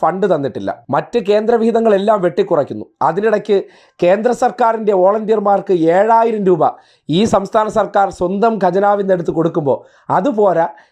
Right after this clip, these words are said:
ഞങ്ങൾക്ക് തരേണ്ടവരെ നിന്ന് തരണ്ട, നിങ്ങളെ നിന്ന് കിട്ടിയാൽ മതി." എങ്ങനെയുണ്ട്? ഈ രീതിയിലുള്ള ഉഡായിപ്പ് സമരം നടത്തുന്ന സതീശൻ്റെ മാസപ്പടിക്കാരികളെ ഈ നാട്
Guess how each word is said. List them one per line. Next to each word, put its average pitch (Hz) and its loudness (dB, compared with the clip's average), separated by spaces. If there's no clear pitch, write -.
ഞങ്ങൾക്ക് 220 0
തരേണ്ടവരെ 247 2
നിന്ന് 220 0
തരണ്ട, 165 0
നിങ്ങളെ 226 2
നിന്ന് 233 0
കിട്ടിയാൽ 165 0
മതി." 104 -6
എങ്ങനെയുണ്ട്? 165 0
ഈ 190 4
രീതിയിലുള്ള 202 0
ഉഡായിപ്പ് 196 2
സമരം 196 -2
നടത്തുന്ന 180 -2
സതീശൻ്റെ 226 -2
മാസപ്പടിക്കാരികളെ 185 -2
ഈ 165 2
നാട് 180 2